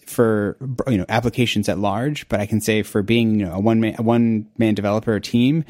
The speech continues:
like, that is g-, fantastic. I can put all of my resources in one place. There's less a-, area for bugs. There's less ma-, maintenance overhead that I have to manage. Um, and, you know, like, it just works really well to de-emphasize that down,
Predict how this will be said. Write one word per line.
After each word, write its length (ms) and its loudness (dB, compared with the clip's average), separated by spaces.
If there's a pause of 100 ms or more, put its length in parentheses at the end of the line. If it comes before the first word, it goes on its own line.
(340)
like, 160 -6
that 160 4
is 240 -2 (140)
g-, 180 -8
fantastic. 720 -4
I 80 -6
can 140 -2
put 100 0
all 100 4
of 60 0
my 80 2
resources 540 -2
in 100 -2
one 140 -2
place. 400 -2 (320)
There's 140 0
less 200 -2
a-, 180 -4
area 280 0
for 120 -6
bugs. 600 0
There's 240 -2
less 320 -2
ma-, 240 4
maintenance 420 2
overhead 500 0
that 120 -4
I 60 0
have 120 -6
to 80 -2
manage. 460 0 (360)
Um, 240 -6
and, 220 -2
you 120 -2
know, 60 -10
like, 160 -10
it 80 -4
just 200 -4
works 360 0
really 340 2
well 500 -2 (120)
to 160 -4
de-emphasize 800 0
that 160 -8
down, 320 -8